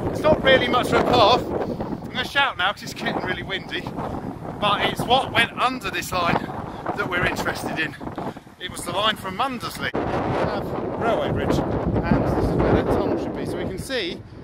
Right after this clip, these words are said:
it's clearly in a cutting going by the railway bridge,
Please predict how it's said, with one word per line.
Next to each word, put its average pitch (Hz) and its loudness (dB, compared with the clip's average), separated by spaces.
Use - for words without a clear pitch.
it's 180 -4
clearly - 2
in 190 -2
a 170 -2
cutting 220 2
going 196 4
by 190 2
the 165 -2
railway 202 4
bridge, - -2